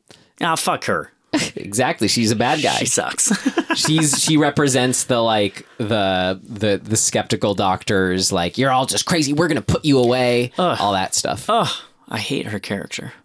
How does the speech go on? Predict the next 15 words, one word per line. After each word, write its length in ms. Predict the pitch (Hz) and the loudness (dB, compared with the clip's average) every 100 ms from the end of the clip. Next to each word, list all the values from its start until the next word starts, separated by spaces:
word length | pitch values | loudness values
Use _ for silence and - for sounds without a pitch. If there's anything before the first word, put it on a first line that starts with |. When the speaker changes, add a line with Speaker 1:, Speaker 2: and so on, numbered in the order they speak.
| _ - _ | _ -20 _
Speaker 2:
Fun 220 | - 113 | -6 -2
to 100 | 101 | -2
hate, 220 | 92 64 - | -2 -4 -4
though, 140 | 55 | -2
right? 240 | 78 113 | 0 0
Speaker 1:
Ru-, 200 | 151 226 | 2 2
no, 180 | 202 180 | 4 2
purposefully, 720 | 127 120 - 123 - 104 90 - | 2 -2 0 -4 0 0 0 -4
you 160 | - 113 | -4 -2
know, 160 | 87 - | -2 -4
like, 260 | 98 87 - | -6 -4 -2
serving 400 | - 143 131 107 | 0 2 2 0
the 60 | |
purpose. 480 | 95 95 - - - | 0 -4 -6 -8 -6
Speaker 2:
Yeah. 220 | 104 - | -6 -8